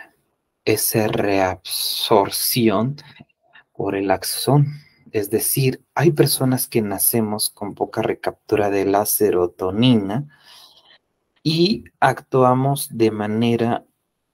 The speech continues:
vamos a llamarle, a través de estímulos que son como por, este,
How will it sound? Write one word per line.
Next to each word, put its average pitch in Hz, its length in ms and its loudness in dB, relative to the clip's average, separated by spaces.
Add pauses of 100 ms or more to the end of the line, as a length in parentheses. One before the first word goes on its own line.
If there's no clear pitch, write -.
(640)
vamos 113 560 -2
a 104 60 -2
llamarle, 107 760 -2 (1040)
a 110 180 -4
través 104 760 -2
de 107 580 -2
estímulos 104 1040 -4
que - 200 -8
son 113 580 0 (560)
como 113 560 2 (1200)
por, 117 320 -2 (400)
este, 98 1500 -2